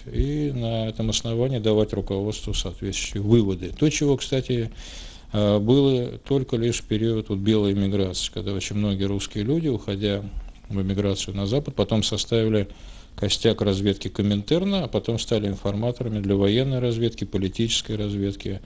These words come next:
э, Советского Союза. Вот сегодня мы создали, я считаю, на долгие годы очень мощный пласт, э, разведчиков, информаторов.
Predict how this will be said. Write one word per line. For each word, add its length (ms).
э, 160
Советского 560
Союза. 520
Вот 180
сегодня 440
мы 180
создали, 580
я 140
считаю, 400
на 120
долгие 380
годы 460
очень 320
мощный 460
пласт, 480
э, 440
разведчиков, 720
информаторов. 680